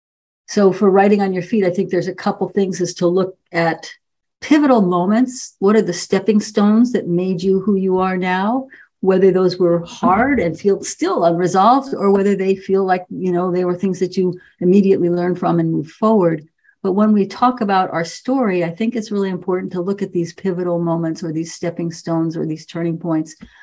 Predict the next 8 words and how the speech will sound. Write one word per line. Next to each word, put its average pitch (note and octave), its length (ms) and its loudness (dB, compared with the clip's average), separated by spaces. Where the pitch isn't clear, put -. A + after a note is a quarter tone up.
that F#3+ 300 0
those, G3+ 240 4
those G3 340 2
create F3+ 320 0
kind E3+ 280 -4
of E3 60 -8
a D3 80 -2
pathway G3 760 -4